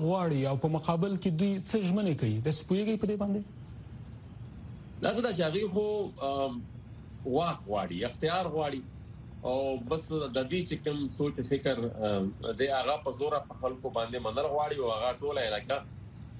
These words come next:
Speaker 2: خو دلته د فوج طرف نه هم، آ، دا کیسه ده چې مثال، آم، غلط بیاني کیږي. د، آم، سیاسي خلکو سره هم او د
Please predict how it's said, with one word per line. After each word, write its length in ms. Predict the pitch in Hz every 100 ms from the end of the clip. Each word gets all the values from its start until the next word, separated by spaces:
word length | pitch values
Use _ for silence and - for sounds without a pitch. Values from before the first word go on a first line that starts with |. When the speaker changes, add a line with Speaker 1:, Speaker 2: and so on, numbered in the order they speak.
| - -
Speaker 2:
خو 100 | 160 170 139 160
دلته 260 | 214 214
د 140 | 190 165
فوج 220 | 185 202 -
طرف 220 | 190 190
نه 100 | 185
هم، 100 | 196 185 -
آ، 240 | 143 139 135
دا 80 | 180
کیسه 280 | 170 160
ده 80 | 185
چې 100 | 202
مثال، 600 | 143 123 151 165 170 165 - - - - 107 110
آم، 360 | 120 117 120
غلط 260 | 131 147 151 120
بیاني 260 | 147 175 190
کیږي. 280 | 135 87 87 104
د، 0 |
آم، 640 | 117 117 - - 104 104
سیاسي 360 | - 127 - 165
خلکو 300 | 170 156 156
سره 200 | 156 160
هم 120 | 165
او 80 |
د 120 | 135